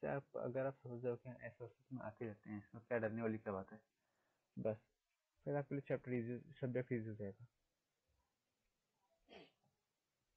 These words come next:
A thin cell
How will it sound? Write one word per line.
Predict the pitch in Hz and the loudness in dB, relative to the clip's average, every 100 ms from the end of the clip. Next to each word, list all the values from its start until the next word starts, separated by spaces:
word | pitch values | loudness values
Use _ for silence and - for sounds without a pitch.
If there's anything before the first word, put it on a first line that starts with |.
| _ _ _ _ _ _ _ _ _ _ _ _ _ _ _ _ _ _ _ _ | _ _ _ _ _ _ _ _ _ _ _ _ _ _ _ _ _ _ _ _
A | - | -2
thin | - - 156 131 139 143 _ _ _ _ - | -2 -4 -2 -2 -4 -10 _ _ _ _ 4
cell | 139 | 6